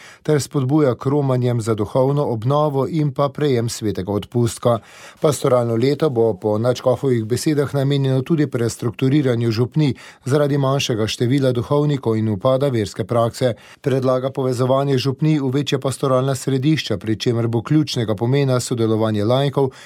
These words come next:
in duhovnikov. Nadškof Alojzij Cvikl vse vernike vabi k molitvi, dejavnemu sodelovanju in prevzemanju odgovornosti, da bi skupaj odgovarjali na izzive in gradili živahna občestva, prežeta z upanjem, vero in misionarsko zavestjo.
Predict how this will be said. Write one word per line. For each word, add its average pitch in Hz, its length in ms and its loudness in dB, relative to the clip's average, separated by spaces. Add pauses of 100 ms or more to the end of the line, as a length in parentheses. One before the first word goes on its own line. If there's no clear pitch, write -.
(140)
in 104 160 -2
duhovnikov. 113 680 0 (340)
Nadškof 123 520 2
Alojzij 113 380 0
Cvikl 147 440 0
vse 110 200 -2
vernike 135 520 2
vabi 113 300 0
k - 80 -12
molitvi, 139 540 0
dejavnemu 113 560 0
sodelovanju 123 680 0 (280)
in 165 120 2
prevzemanju 135 640 0
odgovornosti, 110 760 0 (280)
da 127 120 2
bi 117 160 0
skupaj 139 340 0
odgovarjali 117 840 0
na 104 160 -4
izzive 135 540 0
in 151 160 0
gradili 143 480 2
živahna 117 500 -2
občestva, 131 580 0 (280)
prežeta 139 500 2
z 110 120 0
upanjem, 135 460 0
vero 139 440 2
in 151 240 0
misionarsko 143 680 -2
zavestjo. 104 680 -2